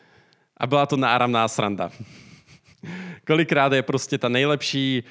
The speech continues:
radost, když můžete odhalit na druhém člověku něco, co mělo zůstat skryté a co může odlákat pozornost od nás, od našich slabostí a na chvíli se cítit dobře, že se někdo nesměje nám, ale někomu druhému.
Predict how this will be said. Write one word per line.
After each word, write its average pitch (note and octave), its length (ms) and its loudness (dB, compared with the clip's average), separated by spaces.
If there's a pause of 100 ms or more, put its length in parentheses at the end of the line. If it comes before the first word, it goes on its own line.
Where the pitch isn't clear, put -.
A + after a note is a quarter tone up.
(120)
radost, D3+ 500 0
když B2 180 -6
můžete B2 380 -4
odhalit C3 420 -2
na B2 120 -2
druhém C#3 360 0
člověku C3+ 420 -2
něco, C#3+ 400 -2
co D#3 160 -6
mělo B2+ 200 -4
zůstat B2+ 380 -6
skryté C#3+ 560 -2 (760)
a - 80 -16
co - 120 -6
může C3+ 180 2
odlákat C3 480 2
pozornost C3 520 0
od B2 160 -4
nás, B2 360 -2
od C#3+ 120 -14
našich - 300 -10
slabostí C#3 720 -2 (480)
a G2+ 340 -4
na A2+ 100 -2
chvíli B2 280 -4
se B2+ 120 -4
cítit A#2 280 -10
dobře, B2+ 260 0
že C3 100 0
se C3 120 -4
někdo A#2 200 -2
nesměje A#2 380 -4
nám, A2 260 -2
ale A2 140 -2
někomu A2 280 -4
druhému. A2 540 -2